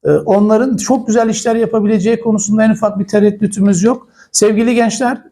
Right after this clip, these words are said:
gelin Cumhuriyet Halk Partisi'ne, Atatürk'ün partisine, e, ata ocağına, baba ocağına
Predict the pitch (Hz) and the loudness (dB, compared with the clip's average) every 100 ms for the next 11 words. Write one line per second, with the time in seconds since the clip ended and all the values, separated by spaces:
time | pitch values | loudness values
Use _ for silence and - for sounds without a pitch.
0 | - 170 233 226 196 208 208 214 208 220 | -4 0 0 0 0 2 2 2 2 0
1 | 220 202 - - 214 208 - 233 233 175 | 0 0 -2 -2 0 0 0 -2 -4 -4
2 | 214 196 196 196 180 190 214 320 - - | -4 -2 -2 -4 -6 0 0 0 -8 -20
3 | _ _ - 165 165 170 202 240 233 220 | _ _ 0 2 2 2 0 2 2 4
4 | 208 196 240 190 190 226 208 196 190 233 | 2 2 2 2 2 2 2 2 2 0
5 | 330 | -6